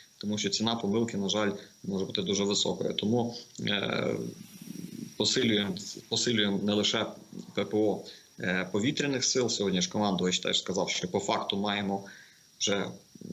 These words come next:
по назвах, так, якщо пройти всі фактично системи, які ми хотіли в повітряних силах, е, це Айріс-Т, насамс, самті та Петріот, які мають замінити старий парк радянської техніки. А та ж П-,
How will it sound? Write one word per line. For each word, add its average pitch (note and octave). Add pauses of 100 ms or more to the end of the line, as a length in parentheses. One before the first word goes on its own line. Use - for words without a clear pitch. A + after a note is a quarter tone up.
(640)
по A2+
назвах, G2+
так, B2
якщо G#2
пройти G#2
всі -
фактично G#2+
системи, G#2
які G2
ми G2+
хотіли G#2
в G2+
повітряних G2+
силах, - (480)
е, G2+
це G2+
Айріс-Т, G2+
насамс, A2+ (120)
самті G#2 (240)
та G2
Петріот, A2+ (280)
які G#2+
мають G#2
замінити A2
старий G2
парк G#2+
радянської G2
техніки. -
А -
та D3+
ж -
П-, E3+